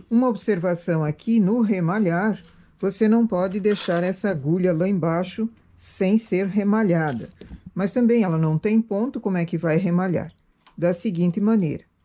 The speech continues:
remalho as três que tem ponto, normalmente. Aquela lá embaixo, eu invento um ponto pra ela. Faço uma correntinha no remalhador sozinha. Então,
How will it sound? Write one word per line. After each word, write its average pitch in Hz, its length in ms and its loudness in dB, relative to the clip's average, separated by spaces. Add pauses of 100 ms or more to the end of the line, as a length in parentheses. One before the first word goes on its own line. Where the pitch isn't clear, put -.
remalho 156 680 0
as 156 240 -2
três 156 400 0 (200)
que 160 100 -6
tem 135 400 -4
ponto, 208 600 0
normalmente. 190 960 0 (1000)
Aquela 220 480 2
lá 208 140 0
embaixo, 226 680 -2
eu 208 180 2
invento 214 760 0
um 220 160 2
ponto 190 420 -2
pra 226 220 -2
ela. 180 380 0
Faço 170 400 -2
uma 185 280 -2 (300)
correntinha 202 880 2 (220)
no 165 160 2
remalhador 175 800 0 (140)
sozinha. 190 720 -2 (760)
Então, 165 400 -2